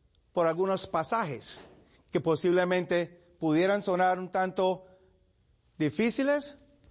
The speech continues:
o quizás contradictorios acerca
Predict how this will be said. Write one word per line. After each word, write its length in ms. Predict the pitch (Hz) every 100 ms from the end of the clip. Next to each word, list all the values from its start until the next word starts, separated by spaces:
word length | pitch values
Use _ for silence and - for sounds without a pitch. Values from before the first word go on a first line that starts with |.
| _ _ -
o 160 | 196
quizás 340 | 196 180 226 220
contradictorios 1040 | 233 220 220 220 220 247 139 104 - - _ _ - - - _
acerca 800 | - 160 - 180 175 170 170 160